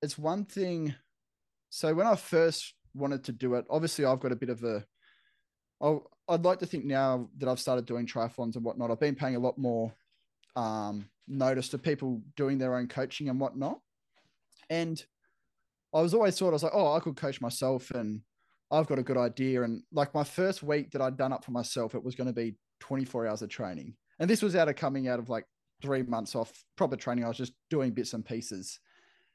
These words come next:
And Dave, who's very switched on, he goes, "How about we just drop it down to, like, sixteen hours?" And I'm thinking, like, "Oh, I feel like I can do twenty-four. Like, if I'm gonna have to do this challenge, like,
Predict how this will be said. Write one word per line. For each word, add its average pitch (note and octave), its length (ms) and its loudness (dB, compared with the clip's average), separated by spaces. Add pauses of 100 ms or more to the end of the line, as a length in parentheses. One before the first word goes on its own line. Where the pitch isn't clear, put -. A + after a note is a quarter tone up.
(160)
And D3+ 440 2 (400)
Dave, C#3 400 2
who's C3 500 -4 (500)
very D#3 380 2
switched - 400 -4
on, B2+ 160 0
he C3+ 100 0
goes, B2+ 240 0
"How D#3+ 100 2
about D3+ 200 0
we D3 80 -4
just C3 240 -6
drop B2 160 -2
it A2+ 140 -12
down A2+ 180 -2
to, A2 60 -4
like, G#2 180 -4
sixteen G#2+ 720 -4
hours?" - 500 -10 (800)
And E3 100 0
I'm G3+ 120 2
thinking, F3 360 -2
like, D#3 260 -4
"Oh, F#3+ 360 -2 (100)
I F#3+ 60 -2
feel A#3+ 180 -4
like B3 140 0
I G#3+ 80 2
can E3 160 -2
do C#3+ 160 0
twenty-four. B2+ 580 -2
Like, A#2 220 -2
if B2 80 -6
I'm C3 100 -2
gonna C#3 380 -2
have C3 180 -6
to B2+ 80 -8
do A#2 200 -2
this A2 160 -4
challenge, A2 400 -4
like, G#2 240 -6